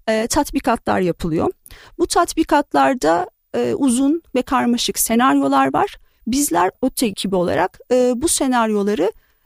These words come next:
e, oyuna çeviriyoruz. Yaptığımız şey bu ve, e, diyelim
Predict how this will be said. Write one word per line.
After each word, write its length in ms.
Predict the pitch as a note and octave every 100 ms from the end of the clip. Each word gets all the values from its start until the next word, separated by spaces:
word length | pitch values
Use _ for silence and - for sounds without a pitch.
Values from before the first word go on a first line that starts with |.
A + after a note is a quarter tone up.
| _
e, 360 | A#3 B3 - -
oyuna 340 | - D4+ D4 C#4
çeviriyoruz. 680 | - F3+ F3 - - - - - - B3+
Yaptığımız 480 | B3 - A3 G#3+
şey 320 | - C4+ C4+ A#3+
bu 220 | A#3+ - _ _ _ C4+
ve, 120 | C4
e, 540 | C#4 - - - C#2+ - _ _ _ -
diyelim 460 | C4 A3+ A#3+ B3+